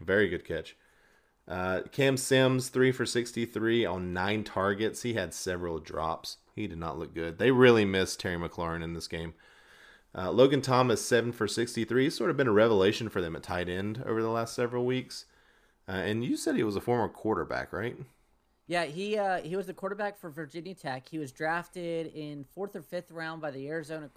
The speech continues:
Speaker 2: Cardinals to be quarterback,
Speaker 1: Hmm.
Speaker 2: but then he, uh, recently switched over to tight end, and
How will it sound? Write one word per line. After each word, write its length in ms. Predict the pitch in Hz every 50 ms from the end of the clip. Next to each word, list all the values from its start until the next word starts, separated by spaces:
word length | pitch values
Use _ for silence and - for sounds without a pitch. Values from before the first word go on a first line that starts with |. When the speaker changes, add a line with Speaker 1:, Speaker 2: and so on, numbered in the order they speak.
| _
Speaker 2:
Cardinals 440 | - 151 151 147 151 147 135 123 - _
to 160 | - 262 269
be 160 | 226 208 180 160
quarterback, 600 | - - 151 147 139 135 123 135 131 131 127 - _ _ -
Speaker 1:
Hmm. 100 | 160 135 - - -
Speaker 2:
but 100 | - 139
then 140 | 151 170 165
he, 360 | 170 175 170 160 160 156 151
uh, 340 | 139 139 139 139 135 131 131 127
recently 520 | 127 131 160 180 - - 156 - 135 135
switched 320 | 127 - - 135 - - -
over 160 | 139 127 131
to 200 | 127 - - _
tight 220 | - 135 131 127
end, 220 | 143 156 156 139 123
and 180 | 120 120 123